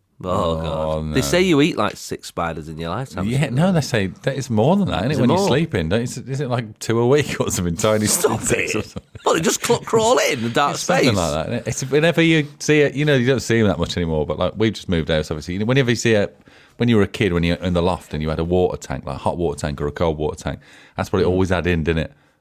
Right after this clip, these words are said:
Speaker 2: A brick and a spider. That's what was always in every hot water tank. A brick and a dead spider.
Speaker 1: Terrifying.
Speaker 2: Terrifying.
Speaker 1: Ugh. Uh, Keita says, "Picture the scene." Just gonna paint a scene for us here.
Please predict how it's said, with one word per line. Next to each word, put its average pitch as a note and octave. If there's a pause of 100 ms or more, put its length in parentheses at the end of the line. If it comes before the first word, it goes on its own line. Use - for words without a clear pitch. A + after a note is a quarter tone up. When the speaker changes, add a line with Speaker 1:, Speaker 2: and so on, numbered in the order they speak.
Speaker 2:
A D2
brick E2+
and E2+
a E2
spider. C#2 (220)
That's E2
what -
was E2
always F2
in F2+
every F#2
hot F2+
water F2
tank. D2+ (500)
A -
brick F2+
and E2+
a D#2+
dead E2+
spider. D2 (640)
Speaker 1:
Terrifying. -
Speaker 2:
Terrifying. -
Speaker 1:
Ugh. - (760)
Uh, A2+ (440)
Keita C3+
says, F2+ (920)
"Picture -
the C3+
scene." F#2 (460)
Just -
gonna F#2+ (120)
paint G#2
a F#2+
scene G#2
for E2
us D#2
here. E2+